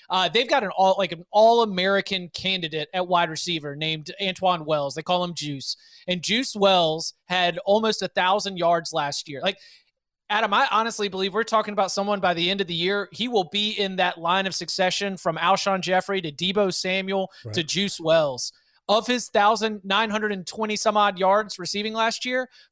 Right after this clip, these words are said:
Speaker 1: five hundred and fifty-five were after the catch. So tell me,
Speaker 2: <laughs>
Speaker 1: if you are a North Carolina fan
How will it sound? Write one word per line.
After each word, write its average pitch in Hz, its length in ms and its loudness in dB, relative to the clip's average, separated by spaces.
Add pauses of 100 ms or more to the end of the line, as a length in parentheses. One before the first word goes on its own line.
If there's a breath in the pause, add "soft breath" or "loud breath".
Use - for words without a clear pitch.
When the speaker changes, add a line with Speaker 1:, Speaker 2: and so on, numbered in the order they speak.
(140)
Speaker 1:
five 226 300 6
hundred 254 260 -2
and 226 120 0
fifty-five 208 640 2
were 180 120 -2
after 190 280 0
the 170 100 -6
catch. - 540 -2 (340 soft breath)
So 277 160 2
tell 294 240 4
me, 131 220 -10 (580 loud breath)
Speaker 2:
<laughs> - 200 -10
Speaker 1:
if 226 120 -2
you 294 140 6
are 247 80 8
a 226 40 2
North 208 220 0
Carolina 151 380 -2
fan 151 360 -10